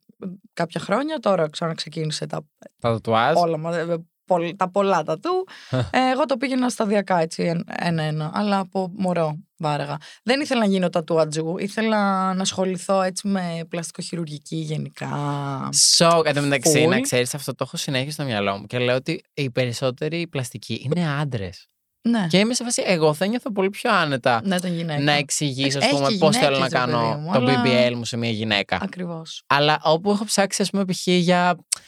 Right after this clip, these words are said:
Speaker 2: ε, μύτη και για B B L, που είναι τα δύο πράγματα που, ας πούμε, με ενδιαφέρουν
Speaker 1: Είναι
Speaker 2: εμένα
Speaker 1: άντρες.
Speaker 2: προσωπικά, είναι άντρες. Και είμαι σε
Speaker 1: Ναι.
Speaker 2: φάση, μία γυναίκα δεν υπάρχει.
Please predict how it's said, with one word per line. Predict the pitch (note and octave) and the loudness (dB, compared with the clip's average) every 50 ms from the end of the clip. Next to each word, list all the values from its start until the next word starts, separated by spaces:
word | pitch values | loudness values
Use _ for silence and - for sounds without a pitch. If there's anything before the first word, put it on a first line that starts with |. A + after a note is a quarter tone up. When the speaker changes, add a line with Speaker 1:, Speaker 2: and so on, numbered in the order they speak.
| - - _ _ | -20 -20 _ _
Speaker 2:
ε, | _ E3 | _ 0
μύτη | E3+ F3 F3 F3+ F3 E3 D#3 - F3+ F3 F3 E3+ D#3+ | 2 2 2 2 2 0 0 0 0 2 2 2 2
και | D#3+ E3 | 0 2
για | D3+ D3+ D#3 D3+ C#3 | 4 4 4 4 4
B | D#3+ D#3 C#3 | 0 0 2
B | C#3+ C3+ B2 A#2+ A#2+ B2+ | 2 4 4 4 4 2
L, | C#3 D3 | 0 -2
που | - C#3 C3 | -2 -2 -2
είναι | C3 C3 B2+ | -2 0 -2
τα | A#2+ A#2 | -2 0
δύο | A#2 B2 | 0 0
πράγματα | A2 A#2+ A#2 A#2 A2 A2+ | 2 0 -2 0 -2 -4
που, | - A#2 | -2 -2
ας | A2+ A2 - | -4 -2 -2
πούμε, | B2+ A#2 | -2 -2
με | A2+ A2 | 0 0
ενδιαφέρουν | G#2 G2+ G2+ - - A2+ A2 | -2 -2 -4 0 0 -2 0
Speaker 1:
Είναι | G#2+ G#2 | 0 -2
Speaker 2:
εμένα | G#2 G#2+ G#2+ G2+ G2+ - | 0 2 4 4 4 2
Speaker 1:
άντρες. | - - - F3 | 0 -2 -4 -8
Speaker 2:
προσωπικά, | F3 G#2 - - C3 C#3+ E3 - | -8 -10 -4 -2 -2 -2 -2 -2
είναι | G3+ G#3 A3+ A3 | -4 -4 -2 0
άντρες. | A3+ G#3+ D3+ C3+ A#2 - - _ _ _ _ | -2 -2 -2 -4 -8 -10 -16 _ _ _ _
Και | _ - | _ -4
είμαι | G3 F#3+ | -4 -2
σε | F#3 | -2
Speaker 1:
Ναι. | F3 F#3+ | -4 -6
Speaker 2:
φάση, | - - A3 - _ _ _ _ _ _ _ _ _ _ | -6 -8 -10 -14 _ _ _ _ _ _ _ _ _ _
μία | - F#3 A3+ B3 C4 | 4 6 6 6 6
γυναίκα | A#3+ A3 A3 A3+ B3 - A3 | 4 4 2 2 2 2 2
δεν | G3+ G3 F#3+ | 2 2 2
υπάρχει. | F#3+ G3 C4+ C4+ C4+ A3+ - - D3+ C3+ B2+ A#2+ | 0 2 2 2 2 0 -2 -2 -4 -4 -4 -8